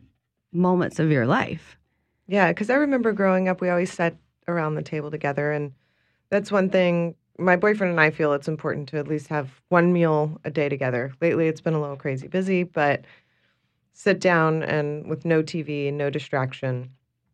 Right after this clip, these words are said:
Speaker 2: and just have a conversation, because we're all so distracted with our phones. And I always sound like a curmudgeon when I get on this rant. It's like, we're all
Speaker 1: <laughs>
Speaker 2: watching Netflix and looking at the Instagrams and
Speaker 1: All at the same time
Speaker 2: all
Speaker 1: on
Speaker 2: at
Speaker 1: three
Speaker 2: the same
Speaker 1: different
Speaker 2: time.
Speaker 1: devices.
Speaker 2: Yeah,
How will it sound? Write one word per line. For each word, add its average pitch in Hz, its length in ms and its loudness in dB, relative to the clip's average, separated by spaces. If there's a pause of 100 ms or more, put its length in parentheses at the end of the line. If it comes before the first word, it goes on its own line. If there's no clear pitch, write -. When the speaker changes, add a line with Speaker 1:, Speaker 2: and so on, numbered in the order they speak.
(340)
Speaker 2:
and 170 120 2
just 160 180 0
have 151 140 2
a 139 60 0
conversation, 131 800 -6
because 151 280 -10
we're 151 140 -4
all 147 120 0
so 139 180 -6
distracted 131 560 -8
with 131 180 -6 (580)
our 135 200 -6 (420)
phones. 135 460 -2
And - 140 -12
I 151 80 -4
always 151 200 -2
sound 147 160 -4
like 139 140 -8
a 135 60 -10
curmudgeon 120 580 -8
when 120 100 -12
I 120 160 -10 (380)
get 131 120 -2
on 113 140 -2
this 131 240 0
rant. 156 400 0
It's - 180 -2
like, 131 200 2
we're 196 160 6
all 233 340 6 (180)
Speaker 1:
<laughs> - 180 -20
Speaker 2:
watching 202 440 4
Netflix 165 640 4
and 160 160 4
looking 233 260 4
at 196 140 4
the 151 80 2
Instagrams 170 880 2
and 143 260 0
Speaker 1:
All 233 200 2
at 220 100 0
the 214 100 0
same 208 260 4
time 220 380 4
Speaker 2:
all 254 140 10
Speaker 1:
on 240 80 6
Speaker 2:
at 240 40 6
Speaker 1:
three 247 120 6
Speaker 2:
the 240 60 2
same 226 100 8 (140)
Speaker 1:
different 202 40 4
Speaker 2:
time. 180 400 6
Speaker 1:
devices. 165 320 0
Speaker 2:
Yeah, 180 340 4